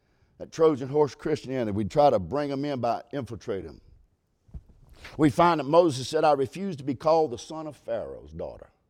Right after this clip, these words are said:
I would rather suffer affliction with the people of God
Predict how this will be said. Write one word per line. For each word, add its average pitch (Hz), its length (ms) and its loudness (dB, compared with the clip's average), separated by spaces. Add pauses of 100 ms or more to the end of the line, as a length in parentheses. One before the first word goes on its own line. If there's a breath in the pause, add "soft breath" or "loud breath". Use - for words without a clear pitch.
(920)
I 180 160 4
would 165 200 0
rather 160 300 6
suffer 185 560 2
affliction 180 580 2
with 139 140 -2
the 113 60 -4
people 202 440 -4
of 156 80 -8
God 92 400 0